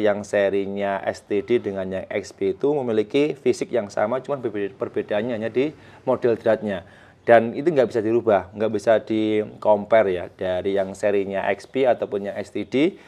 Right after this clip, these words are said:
Begitu juga sebaliknya, soal tabung nggak bisa dilepas pasang atau diganti satu sama lain, karena untuk ukuran dratnya beda. Oke, tabungnya ini dari bahannya dural, eh, standar grade A ya, spesial grade A, O D tabung tiga puluh delapan mili.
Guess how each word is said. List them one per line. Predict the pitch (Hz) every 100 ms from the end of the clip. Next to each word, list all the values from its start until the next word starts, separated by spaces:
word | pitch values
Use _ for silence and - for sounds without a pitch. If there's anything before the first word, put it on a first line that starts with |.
| - - _
Begitu | 131 117 120 110 107
juga | 110
sebaliknya, | - 104 98 90 104 131 165 151
soal | 113 107 101
tabung | 101 - 147
nggak | 123 101
bisa | 101 107
dilepas | - 101 107 -
pasang | 101 95 117
atau | 113
diganti | 113 110 104 101
satu | 107 -
sama | 104 101
lain, | 95 92 92 -
karena | 101 95 110
untuk | 107 107 104
ukuran | 110 101
dratnya | - 98 110
beda. | - 90 - 82 _ - -
Oke, | 107 127 110 - - _
tabungnya | 175 190 185 175 180
ini | 190
dari | 180 156 151
bahannya | 135 123 123 147 160
dural, | - 120 120 117 117 123 - _ _ _
eh, | 110 117 117
standar | - 131 117 120 - - _ _
grade | 127 131
A | 123 113 131 - 101
ya, | 104 127 - _ _ _ - -
spesial | - 123 135
grade | 110 117
A, | - 107 127 -
O | 139 135
D | 127 127
tabung | 123 - 113
tiga | 107 107 98
puluh | - 107
delapan | - 95 92 98
mili. | 98 98 98